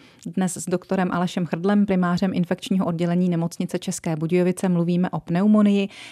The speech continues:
a jiných infekcích, na které se za chvíli dostane. Pojďme se tady podívat teď k vám na oddělení. Jaké procento pacientů se ob-,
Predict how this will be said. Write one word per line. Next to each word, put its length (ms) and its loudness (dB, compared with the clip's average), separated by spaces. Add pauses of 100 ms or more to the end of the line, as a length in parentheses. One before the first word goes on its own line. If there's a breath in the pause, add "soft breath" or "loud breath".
a 60 -2
jiných 360 0
infekcích, 580 -2
na 80 -4
které 260 -6
se 100 -10
za 80 -6
chvíli 360 -4
dostane. 420 -2 (280 loud breath)
Pojďme 220 0
se 100 -2
tady 180 -2
podívat 500 -2
teď 200 -10
k 60 -8
vám 280 0
na 120 -2
oddělení. 600 0 (280 loud breath)
Jaké 200 -2
procento 480 0
pacientů 600 -4
se 200 -6
ob-, 220 -4